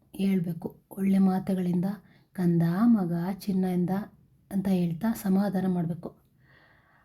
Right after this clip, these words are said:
ಹಠ ಮಾಡಿದ್ರೆ "ನನಗೆ ಬೇಸರ ಆಗುತ್ತಪ್ಪ, ನೀನು ಎಷ್ಟು ಜಾಣ ಅಲ್ವಾ" ಅಂತ ಪ್ರೀತಿಯಿಂದ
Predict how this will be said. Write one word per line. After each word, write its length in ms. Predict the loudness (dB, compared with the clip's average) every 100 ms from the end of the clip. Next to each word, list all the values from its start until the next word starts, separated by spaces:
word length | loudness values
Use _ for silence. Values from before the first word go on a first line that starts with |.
| _ _ _ _ -8
ಹಠ 200 | -2 4
ಮಾಡಿದ್ರೆ 420 | 8 8 6 2 2
"ನನಗೆ 280 | 2 2
ಬೇಸರ 400 | 0 0 -2 -2
ಆಗುತ್ತಪ್ಪ, 500 | -2 -2 -4 -6 -4 0 6
ನೀನು 180 | 6
ಎಷ್ಟು 180 | 4 0
ಜಾಣ 320 | -2 0 0 2
ಅಲ್ವಾ" 680 | 0 0 -2 -4 -6 -10 -20 _ _ _ _ 0
ಅಂತ 180 | 2 2
ಪ್ರೀತಿಯಿಂದ 680 | 0 6 8 8 4 2